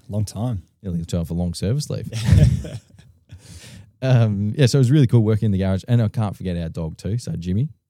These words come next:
Speaker 1: Mm-hmm.
Speaker 2: Um, so yeah, he, he would follow me around everywhere and, and loved, uh, being a part of it all.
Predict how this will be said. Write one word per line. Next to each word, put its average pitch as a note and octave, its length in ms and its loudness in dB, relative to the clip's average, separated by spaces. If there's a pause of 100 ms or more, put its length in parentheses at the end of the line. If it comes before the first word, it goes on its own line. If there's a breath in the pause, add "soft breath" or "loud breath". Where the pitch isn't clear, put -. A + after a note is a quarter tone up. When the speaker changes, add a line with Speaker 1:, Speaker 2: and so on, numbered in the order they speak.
Speaker 1:
Mm-hmm. F#2 260 -2
Speaker 2:
Um, E2 360 -8
so - 80 -10
yeah, F2 160 -4
he, F#2 240 -2
he G2+ 120 -4
would F2+ 140 -4
follow F2 240 -6
me F2 140 -4
around E2+ 240 -4
everywhere E2+ 380 -4
and, E2 200 -8
and F2 140 -6
loved, E2+ 340 -8 (240)
uh, F2 100 -8
being F2 220 -6
a E2+ 60 -8
part F2 280 -8
of E2 60 -10
it F2 80 -4
all. A2+ 180 -6